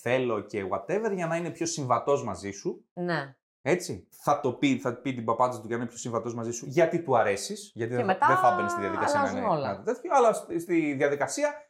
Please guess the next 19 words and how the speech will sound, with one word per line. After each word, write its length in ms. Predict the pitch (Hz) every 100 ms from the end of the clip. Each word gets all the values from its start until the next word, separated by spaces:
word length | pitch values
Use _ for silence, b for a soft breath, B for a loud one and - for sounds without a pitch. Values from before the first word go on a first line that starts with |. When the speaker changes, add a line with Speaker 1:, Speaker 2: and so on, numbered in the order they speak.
| _
Speaker 1:
είτε 280 | 208 214 220
εσύ 640 | 170 - - 202 120 -
απ' 200 | - -
την 160 | - 110
αρχή 480 | 110 - 175 170 - -
φαίνεται 420 | 139 143 131 113
ότι 160 | 107 107
τα 100 | -
στάνταρ 340 | - 123 113
σου 100 | -
είναι 80 | 120
τόσο 240 | 110 120 127
υψηλά, 420 | - 101 104 104
οπότε 260 | 95 123 -
τον 140 | 113
αναγκάζει 320 | 104 95 120
τον 120 | 117 110
άλλον 220 | 117 107
να, 120 | 98